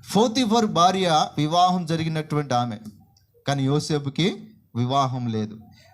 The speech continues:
దేవుడు ఇష్టపడనటువంటి రెండే రెండు విషయాలు, ఒకటి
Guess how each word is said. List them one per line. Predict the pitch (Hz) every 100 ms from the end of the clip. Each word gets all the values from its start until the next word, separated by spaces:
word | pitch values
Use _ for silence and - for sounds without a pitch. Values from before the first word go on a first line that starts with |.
| -
దేవుడు | 123 214 262 262 254
ఇష్టపడనటువంటి | 247 196 - 240 247 240 247 233 233 214
రెండే | 185 202 226 220
రెండు | 214 196
విషయాలు, | 180 - 165 147
ఒకటి | 180 214 175 131